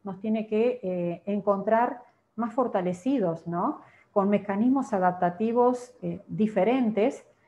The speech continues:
eh, que no nos lleven a esta situación de crisis, ¿no? Porque este, este contexto que nos tocó vivir fue de vulnerabilidad y de sufrimiento moral,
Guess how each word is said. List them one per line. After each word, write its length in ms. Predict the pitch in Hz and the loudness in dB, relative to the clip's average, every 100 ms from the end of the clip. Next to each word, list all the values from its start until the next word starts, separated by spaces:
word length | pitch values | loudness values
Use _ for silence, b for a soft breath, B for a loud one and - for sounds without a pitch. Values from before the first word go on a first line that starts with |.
| b b _ _ | b b _ _
eh, 200 | - 185 | -6 -4
que 120 | 180 208 | 2 2
no 140 | 247 | 4
nos 220 | 254 226 | 2 0
lleven 480 | 240 240 247 254 254 | 2 4 6 4 2
a 80 | 214 | 0
esta 220 | 208 233 | 0 0
situación 880 | 220 208 - 190 190 220 233 254 254 | -2 -4 -2 -4 0 2 2 0 -4
de 260 | - 185 185 | -6 -2 -2
crisis, 640 | - 247 214 - 160 165 _ _ _ _ | 0 0 0 -2 -4 -4 _ _ _ _
¿no? 200 | 175 208 - b - | -10 -8 -10 b 2
Porque 240 | 214 214 | 4 4
este, 320 | 294 320 - - | 2 0 -2 0
este 240 | 247 262 | 0 2
contexto 580 | - 214 220 302 311 220 | 2 2 4 2 2 -4
que 100 | 208 | -2
nos 180 | 190 185 | -4 -4
tocó 280 | 185 190 226 | -2 0 0
vivir 340 | 208 214 247 | 0 0 0
fue 420 | - 226 254 254 b b b b _ | 0 2 2 -2 b b b b _
de 180 | 175 208 | 2 4
vulnerabilidad 920 | 208 214 208 190 190 190 196 233 294 - | 6 4 4 2 2 2 4 4 2 -2
y 80 | |
de 80 | 240 | -2
sufrimiento 760 | 220 226 214 220 214 247 262 262 | -2 -4 0 0 2 0 0 0
moral, 540 | 202 196 226 170 160 | 0 4 4 2 -4